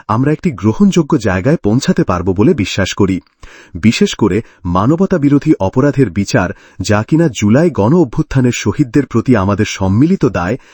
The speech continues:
সে বিষয়ে আমরা দৃশ্যমান অগ্রগতি দেখতে পারব।" প্রধান উপদেষ্টা বলেন, "এতে আমাদের ওপর আপনাদের অর্পিত ম্যান্ডেট ন্যূনতম হলেও বাস্তবায়ন করে যেতে পারব।"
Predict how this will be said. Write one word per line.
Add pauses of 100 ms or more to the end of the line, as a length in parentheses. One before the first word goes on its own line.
(140)
সে
বিষয়ে
আমরা
দৃশ্যমান
অগ্রগতি
দেখতে
পারব।" (480)
প্রধান
উপদেষ্টা
বলেন, (320)
"এতে
আমাদের
ওপর (220)
আপনাদের (100)
অর্পিত
ম্যান্ডেট (200)
ন্যূনতম
হলেও
বাস্তবায়ন
করে
যেতে
পারব।"